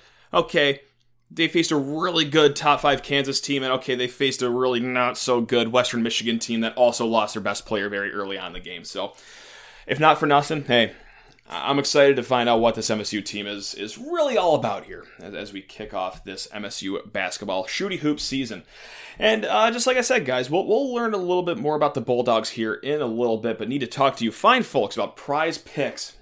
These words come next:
That's right, guys, Prize Picks we're talking about the leader in college sports daily fantasy. They're offering more college football props than anyone in the world, and they offer all the star players of the Power Five,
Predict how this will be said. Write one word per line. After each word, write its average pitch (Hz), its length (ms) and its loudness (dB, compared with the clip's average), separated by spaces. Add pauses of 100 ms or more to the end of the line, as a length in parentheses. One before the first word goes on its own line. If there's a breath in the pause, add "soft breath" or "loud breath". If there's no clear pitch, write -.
That's 117 200 -12
right, 135 160 -4
guys, 107 200 -4
Prize 165 340 -4
Picks - 380 -6 (200 soft breath)
we're 175 80 -4
talking 165 240 0
about 147 140 -2
the 139 80 0
leader 143 500 -2 (200 loud breath)
in 135 120 -4
college 131 560 -2
sports 120 540 -6 (140)
daily 113 500 -4
fantasy. 143 560 -4 (340 loud breath)
They're 143 140 2
offering 156 260 2
more 156 160 -2
college 151 240 -2
football 147 240 -2
props 147 360 -2
than 131 200 -8
anyone 208 400 0
in 196 140 -6
the 190 80 -2
world, 175 280 0
and 139 100 -4
they 120 80 -2
offer 123 260 0
all 131 60 0
the 123 80 -8
star 135 220 -2
players 135 300 -6
of 120 100 -6
the 113 60 -16
Power 143 180 -4
Five, 156 380 -4